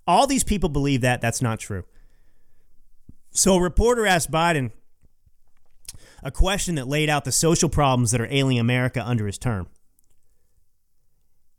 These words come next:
And they asked him what his message was for those around the world who believe America is headed in the wrong direction. Well,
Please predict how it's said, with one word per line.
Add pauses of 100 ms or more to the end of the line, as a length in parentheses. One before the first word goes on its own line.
(160)
And
they
asked
him
what
his
message
was
for
those
around
the
world
who
believe
America
is
headed
in
the
wrong
direction. (400)
Well,